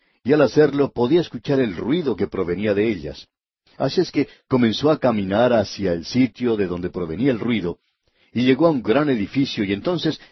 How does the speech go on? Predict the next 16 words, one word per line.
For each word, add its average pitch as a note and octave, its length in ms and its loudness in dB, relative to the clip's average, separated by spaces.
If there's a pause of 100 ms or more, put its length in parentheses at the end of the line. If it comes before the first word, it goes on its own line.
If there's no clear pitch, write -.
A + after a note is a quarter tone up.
entró B2 460 0
a D#3 80 4
ese A#2+ 200 0
edificio G2 460 -6
que B2 120 -6
parecía G2+ 440 0
como F#2 260 -6
la F2 80 -2
estación G2 420 -8
de F#2+ 100 -4
ferrocarril. G#2 640 -4 (760)
Había D#3 300 2
gente D#3 300 0
por A#2 220 0
todas D#3+ 300 0
partes, G#2 500 0